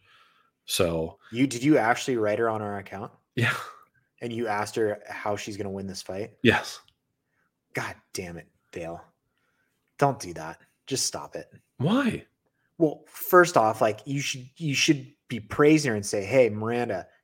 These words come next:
Speaker 2: you're gonna fucking murder this chick. I'm super excited about it.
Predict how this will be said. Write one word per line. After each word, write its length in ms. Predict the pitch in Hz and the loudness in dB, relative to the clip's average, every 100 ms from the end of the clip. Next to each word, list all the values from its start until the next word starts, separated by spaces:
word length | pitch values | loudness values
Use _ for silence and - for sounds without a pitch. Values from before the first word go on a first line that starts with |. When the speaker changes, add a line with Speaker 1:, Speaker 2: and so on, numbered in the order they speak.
| - | -8
Speaker 2:
you're 100 | 113 | -2
gonna 240 | 127 92 - _ - | -2 -4 -12 _ 0
fucking 340 | 117 117 92 | 2 2 -8
murder 360 | 101 117 117 104 | 0 2 4 2
this 160 | 87 | 0
chick. 220 | - 98 - | -6 -8 -8
I'm 120 | 87 | -10
super 420 | - - 123 110 | -4 0 0 0
excited 440 | 98 - 113 110 | -2 0 2 2
about 220 | 110 110 110 | 0 2 0
it. 120 | - | -4